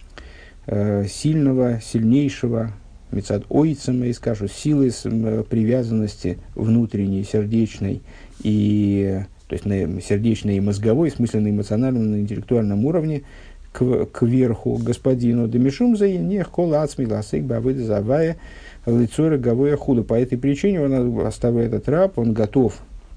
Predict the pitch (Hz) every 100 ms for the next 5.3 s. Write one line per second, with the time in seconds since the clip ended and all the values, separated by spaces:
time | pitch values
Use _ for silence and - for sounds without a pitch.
0 | - - - - 113 104 101 120 101 98
1 | 98 110 202 214 151 120 113 - - -
2 | 117 170 202 107 90 107 101 98 98 87
3 | - - - - - - - - 113 -
4 | 135 113 101 - - 120 107 101 190 233
5 | - 208